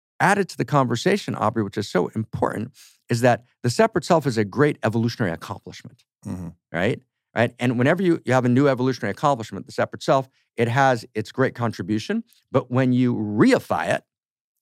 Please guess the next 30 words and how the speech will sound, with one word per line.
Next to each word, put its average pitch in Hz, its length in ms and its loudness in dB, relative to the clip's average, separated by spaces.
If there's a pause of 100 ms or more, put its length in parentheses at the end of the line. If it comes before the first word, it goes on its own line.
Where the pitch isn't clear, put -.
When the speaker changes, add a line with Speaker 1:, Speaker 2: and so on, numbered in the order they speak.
(120)
Speaker 1:
right, 101 180 0
when 120 120 4
you 104 120 4
apothesize 113 640 2
it, - 80 -12
when 101 100 -4
you 104 60 2
make 123 200 0
it 113 100 -8
the 117 80 0
whole 117 280 0
thing, 160 460 0 (360)
right, 113 100 2
instead 117 240 2
of 107 120 -4 (240)
part 165 260 2
of 120 100 4
an 110 80 2
emergent, 127 720 2 (300)
right, 120 200 0
then 147 120 2
it 117 120 -6
becomes, 120 640 0 (420)
in 120 60 -2
some 139 200 2
sense, 123 220 0
idolatrous. 123 640 2
It 107 80 -4
becomes 107 360 -4
distorted. 113 560 2